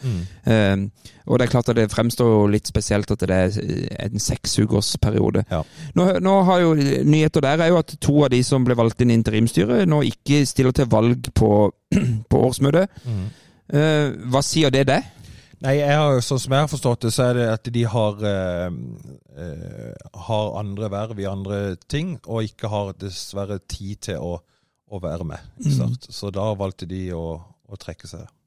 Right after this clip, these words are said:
Speaker 2: Du er medlem i klubben, Rune.
Speaker 1: Det, jeg betalte,
Speaker 2: Mm.
Speaker 1: eh, rett etter januar, da fikk jeg, <laughs> vanligvis så ble det trukket av lønna, men i år måtte
Speaker 2: Ja, i
Speaker 1: jeg inn,
Speaker 2: år gjorde det ikke.
Speaker 1: i, i år måtte jeg inn og så
Speaker 2: Men,
Speaker 1: føre.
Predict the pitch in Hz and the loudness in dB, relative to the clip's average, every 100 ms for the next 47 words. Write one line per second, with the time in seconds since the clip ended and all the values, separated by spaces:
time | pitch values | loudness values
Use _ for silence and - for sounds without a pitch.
0 | _ - _ _ - 151 190 131 123 127 | _ -20 _ _ 0 2 4 2 2 2
1 | 131 127 160 165 123 113 120 _ _ _ | 2 2 2 2 2 2 0 _ _ _
2 | 101 95 87 82 90 107 127 123 101 - | -8 -6 -8 -10 -14 -4 2 2 0 -4
3 | 98 95 92 90 87 - 104 104 90 101 | -6 -4 -4 -6 -8 -2 -2 -2 -10 -8
4 | 90 95 95 78 85 85 - 85 - 92 | -6 -6 -6 -8 -8 -12 -12 -14 -6 -4
5 | 85 170 - - - - - 104 104 107 | -2 -2 -2 -6 -8 -20 -6 -2 0 0
6 | 104 101 101 101 95 - 101 101 95 98 | -2 -4 -2 -2 -2 -4 -4 -2 -2 -2
7 | 92 92 95 95 98 165 175 160 175 156 | -4 -4 -4 -2 0 2 4 4 4 2
8 | 151 151 131 135 143 131 135 139 135 117 | 2 0 2 2 2 2 2 2 0 0
9 | 110 110 107 - 95 87 - _ - - | -2 -2 -2 -4 -6 -6 -10 _ -20 -20
10 | - 180 - 170 101 87 | -4 -2 -2 -2 -2 -2